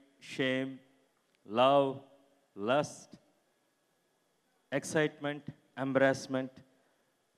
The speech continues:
ప్రతిదీ ఒక్కొక్క ఎమోషన్. Life is nothing but pool of emotions. ప్రతిరోజు మనం ఒక ఎమోషన్‌లోకి వెళ్తూ ఉంటాం.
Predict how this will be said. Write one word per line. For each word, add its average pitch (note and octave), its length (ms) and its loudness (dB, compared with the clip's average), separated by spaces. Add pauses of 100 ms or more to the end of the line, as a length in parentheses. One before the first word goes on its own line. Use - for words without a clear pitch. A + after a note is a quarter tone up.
ప్రతిదీ D#3+ 460 4
ఒక్కొక్క C#3 340 2
ఎమోషన్. A2+ 520 -2 (1400)
Life C#3 240 2
is D3+ 120 2 (140)
nothing D3+ 600 0 (120)
but C3 120 6 (1000)
pool C3+ 140 4
of C3+ 160 2 (160)
emotions. A2+ 480 0 (640)
ప్రతిరోజు D3+ 680 6
మనం C3+ 220 2
ఒక A#2 120 -2
ఎమోషన్‌లోకి B2 640 2
వెళ్తూ A2+ 280 0
ఉంటాం. G2+ 340 -6